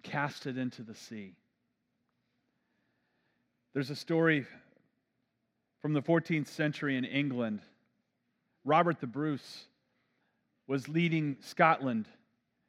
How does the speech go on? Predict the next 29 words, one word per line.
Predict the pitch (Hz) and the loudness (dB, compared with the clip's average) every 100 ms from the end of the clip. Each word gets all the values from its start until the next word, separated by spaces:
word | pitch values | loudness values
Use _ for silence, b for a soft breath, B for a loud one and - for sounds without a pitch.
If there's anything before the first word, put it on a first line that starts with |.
| _ - | _ -8
in | |
a | 135 | -6
campaign | - 151 139 - 160 170 160 | -2 -4 -4 -4 -2 0 -2
to | 156 | -4
win | 143 156 | -2 -2
their | 151 | 0
independence | 143 143 - 151 143 127 | 0 -2 -4 -4 -2 -4
from | - 120 110 _ - | -6 -6 -6 _ -10
England. | 131 131 117 104 - _ _ _ _ _ _ _ _ _ _ _ _ | -6 -4 -4 -6 -8 _ _ _ _ _ _ _ _ _ _ _ _
And | 156 | 0
at | 180 165 | 2 4
one | 233 | 4
point, | 240 214 202 160 | 4 4 2 0
the | - | -2
English | 202 185 170 | 0 0 -2
troops | - - 185 - - | -4 -2 -2 -2 -6
had | 156 - | -6 -6
captured | - 190 196 - 165 147 117 - _ _ _ _ _ _ - | -6 -4 -6 -6 -4 -4 -8 -20 _ _ _ _ _ _ -2
Robert | 127 165 160 123 | 4 4 4 0
Bruce's | 156 151 135 110 - _ _ _ _ _ | 0 -2 -6 -12 -16 _ _ _ _ _
own | 139 151 147 | -2 0 0
dogs, | 123 127 120 92 - - - _ _ _ | 0 0 0 -2 -10 -20 -20 _ _ _
bloodhounds, | 143 151 - - 113 98 95 - B B | 2 4 2 -2 -4 -6 -12 -18 B B
and | 147 151 | -2 -2
set | - - - 220 - | -4 -2 2 2 2
them | 165 143 139 143 | -2 -2 -2 -6
on | 139 143 143 139 143 131 b b b - | -6 -4 -2 -4 -4 -6 b b b -10
the | 143 | -8
scent | - - 202 151 - - | -4 2 4 4 -2 -12